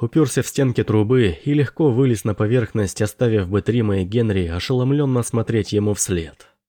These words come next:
Мгновение спустя из черной дыры вылетела веревка. Шип обмотал грудь спасенной, попутно облапав ее. Та никак на это не отреагировала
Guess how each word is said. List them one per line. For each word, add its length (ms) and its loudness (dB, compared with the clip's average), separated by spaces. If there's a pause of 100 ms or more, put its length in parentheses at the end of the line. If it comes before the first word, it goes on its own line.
(180)
Мгновение 600 0
спустя 560 -2
из 60 -4
черной 400 0
дыры 320 2
вылетела 480 0
веревка. 560 -2 (520)
Шип 300 -2
обмотал 480 2
грудь 240 0
спасенной, 640 -2
попутно 540 -2
облапав 480 -2
ее. 180 -8 (560)
Та 240 0
никак 460 0
на 80 0
это 240 0
не 100 0
отреагировала 880 -2